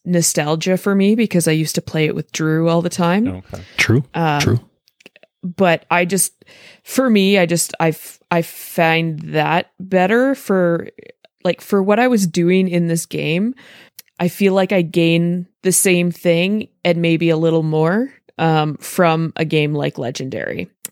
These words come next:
Speaker 1: Uh, this one, yeah, it was just, I, it was just too slow. I mean, it was more interesting listening to the guys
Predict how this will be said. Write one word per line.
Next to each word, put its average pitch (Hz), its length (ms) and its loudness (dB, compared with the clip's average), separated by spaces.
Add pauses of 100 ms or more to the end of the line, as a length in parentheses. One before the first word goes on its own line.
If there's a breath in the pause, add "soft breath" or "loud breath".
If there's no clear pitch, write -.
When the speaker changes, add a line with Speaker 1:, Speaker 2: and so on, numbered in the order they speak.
Speaker 1:
Uh, 160 240 2
this 180 280 0
one, 180 380 0 (380)
yeah, 254 240 0
it 226 140 0
was 269 180 -2
just, 320 340 -4
I, 285 220 -4
it 254 160 0
was 262 160 0
just 262 220 -6
too 285 160 0
slow. 226 420 0
I 226 160 0
mean, 233 120 2
it 214 80 0
was 202 200 0
more 214 240 2
interesting 190 640 -2
listening 175 440 -2
to 180 100 -4
the 170 100 -2
guys 160 600 0